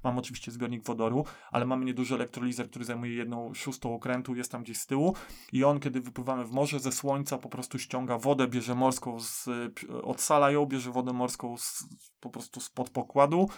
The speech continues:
i tworzy sobie wodór na pokładzie z elektrolizera, czyli uzupełnia nam zapasy paliwa. No i jeżeli to jest, e, wystarczająco zoptymalizowane, to nagle się okazuje, że możemy bez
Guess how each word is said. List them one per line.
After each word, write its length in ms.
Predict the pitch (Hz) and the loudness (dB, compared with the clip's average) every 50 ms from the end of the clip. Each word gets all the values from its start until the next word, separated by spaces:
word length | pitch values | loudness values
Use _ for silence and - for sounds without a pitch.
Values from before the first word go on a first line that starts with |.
| - - - - - - - | -16 -18 -20 -20 -20 -12 -6
i 100 | 147 147 | -6 -6
tworzy 300 | - - 151 143 143 143 | 0 2 2 2 2 0
sobie 240 | - 151 135 135 127 | -2 -2 -2 -2 0
wodór 280 | 127 131 127 127 123 127 | 0 0 0 0 -2 -2
na 100 | 120 104 | -4 -4
pokładzie 400 | 131 123 127 131 127 120 123 120 | -6 -4 -2 -2 -2 0 -2 -6
z 60 | 120 | -4
elektrolizera, 680 | 120 120 113 - 123 120 120 120 120 117 110 101 101 101 | -6 -6 -6 -8 -8 -8 -8 -6 -4 -4 -4 -4 -6 -10
czyli 160 | - 117 131 151 | -6 -4 0 0
uzupełnia 440 | 139 131 131 - 156 147 143 139 | 0 0 2 2 4 4 4 4
nam 140 | 139 135 131 | 4 2 2
zapasy 360 | 127 131 - 151 127 - - | 0 0 0 0 0 0 -2
paliwa. 480 | - - 127 120 123 113 110 - - - - | -2 -2 0 0 0 -4 -6 -8 -10 -10 -14
No 120 | - - - | -14 -12 -10
i 300 | - 139 135 139 147 - 135 | -8 -8 -6 -6 -6 -4 -4
jeżeli 380 | 131 127 143 135 139 139 - - - - - _ | -2 -2 0 0 0 0 0 -4 -14 -20 -18 _
to 80 | - 139 | -6 -4
jest, 120 | 127 - - _ _ _ _ _ - - | -4 -4 -8 _ _ _ _ _ -14 -12
e, 140 | 117 123 123 | -10 -10 -8
wystarczająco 880 | 131 - - - - - - 147 143 143 147 143 - 143 135 135 135 127 - _ _ _ _ - | -10 -6 -2 -2 -2 0 2 2 4 4 2 2 4 6 6 6 4 2 -2 _ _ _ _ -6
zoptymalizowane, 800 | - - 143 143 - 143 143 139 139 127 131 123 117 123 135 143 | 2 2 2 2 4 2 2 2 2 2 0 2 2 2 2 2
to 120 | 139 - 127 | -2 -2 -6
nagle 140 | 127 131 127 | -6 -6 -6
się 120 | - 127 | -6 -6
okazuje, 340 | 104 127 113 123 127 127 127 | -6 -6 -4 -2 -2 -2 -2
że 120 | 127 123 | -2 -4
możemy 320 | 123 120 113 131 123 127 123 | -6 -4 -4 -2 -2 -2 2
bez 300 | 117 127 127 123 - | 4 4 4 4 2